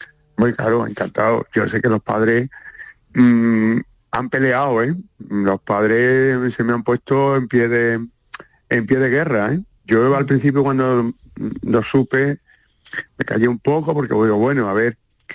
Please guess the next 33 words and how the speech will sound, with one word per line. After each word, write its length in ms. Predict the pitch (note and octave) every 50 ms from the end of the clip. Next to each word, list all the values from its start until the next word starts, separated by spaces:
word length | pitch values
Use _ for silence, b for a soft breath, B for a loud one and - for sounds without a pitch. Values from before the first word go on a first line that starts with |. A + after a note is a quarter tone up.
| B B B B _ -
y 180 | B2 A#2 A2+ A2
no 320 | A2 A2 A#2 A#2 A2+ A2+
esperaba 420 | A#2 - - C3+ C3 C3+ C#3+ C#3+
yo, 360 | C#3+ C#3 D3 D3+ D#3 D#3 D3+ - _
mm, 180 | C3 C3+ C3 B2+
tener 540 | - - A#2 A2 A#2+ C3 D3 D#3+ F#3 - _ _ _ _ _ _ _ _ _ _ _ _ - - B B B B -
la 140 | B2 B2 A#2+
acogida 560 | A#2 B2+ A#2+ A#2 - D3 D3+ D3 E3 E3+ F3
y 60 | E3 E3
el 100 | D3+ C3+
respaldo 760 | B2 A#2+ A2+ - - C3+ C3+ C#3+ C#3+ C#3+ D#3 E3 F3 F3 E3
y 260 | D#3 C#3+ C3+ C3 B2+
el 120 | B2 A#2
movimiento, 640 | A2+ A2 A2 G#2 A2 G#2 A2+ A#2+ B2+ B2+ - - - - - -
y 140 | - A#2 A2
eso 240 | A2 - C3+ C3 A2+
que 100 | C3+ B2
ha 40 | A#2
estado 300 | - - B2 B2 B2 A#2+
en 60 | A2+
medio 260 | A#2 B2 B2+ A#2+ A2+
de 60 | A2
la 40 | G#2
Semana 320 | - - G2 G2 F#2+ F#2 F2+
Santa, 460 | - B2+ C#3+ D#3 D3 B2 - A#2 A2
en 80 | G#2
fin, 180 | - - B2 A2
que 60 | A2
no 80 | G#2+ G2
ha 20 |
habido 200 | G#2 A#2+ A#2+ B2+
colegio, 520 | - A2 G#2 A#2 C3+ - - - A2 A2+ A#2+
¿no? 100 | D3